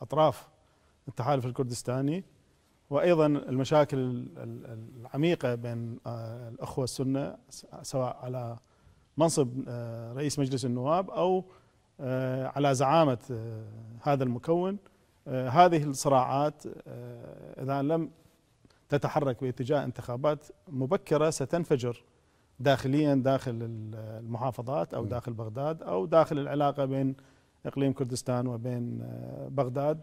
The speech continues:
Speaker 1: آه، هذه التحديات التي تواجه النظام السياسي تضطر النظام السياسي للذهاب إلى انتخابات،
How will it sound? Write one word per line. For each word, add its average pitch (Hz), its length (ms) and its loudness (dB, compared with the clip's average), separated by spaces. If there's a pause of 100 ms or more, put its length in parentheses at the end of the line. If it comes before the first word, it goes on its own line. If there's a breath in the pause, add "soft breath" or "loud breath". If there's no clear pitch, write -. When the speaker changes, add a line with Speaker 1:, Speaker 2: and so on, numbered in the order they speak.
Speaker 1:
آه، 120 220 -4
هذه 165 280 4
التحديات 147 640 0
التي 123 300 -6
تواجه 139 360 2
النظام 131 340 2
السياسي 139 520 0 (920 soft breath)
تضطر 180 360 6
النظام 151 320 6
السياسي 135 400 0
للذهاب 127 480 0
إلى 127 400 -4
انتخابات، 123 580 -6